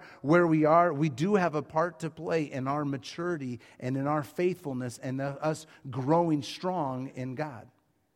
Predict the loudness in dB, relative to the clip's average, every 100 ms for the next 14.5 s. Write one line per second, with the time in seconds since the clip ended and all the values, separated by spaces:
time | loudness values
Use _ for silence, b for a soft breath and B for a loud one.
0 | _ _ _ -2 0 0 -2 -2 -2 -4
1 | -4 0 2 2 0 -2 -8 -10 -10 -12
2 | _ b b b -2 0 0 -2 -6 -6
3 | -6 -6 -8 -6 -6 -6 -6 -6 -6 -6
4 | -8 -10 -10 -10 -8 -4 -4 -4 -10 -10
5 | -10 -10 -12 b b -12 -8 -8 -8 -10
6 | -12 -16 -16 -20 _ _ _ _ _ _
7 | _ _ -12 -12 -10 -2 -2 -2 -6 -8
8 | -6 -6 -6 -6 -6 -8 -12 b b -8
9 | -8 -8 -8 -4 -2 -4 -6 -8 -4 -4
10 | -4 -2 -2 -2 -4 -6 -4 -4 -4 -6
11 | -6 -6 -8 -4 -2 -2 -4 -8 -4 -2
12 | -2 -2 -2 -2 -4 B B -14 -4 -2
13 | -2 -4 -4 -4 -6 -6 -4 -2 -2 -6
14 | -12 -14 -16 -20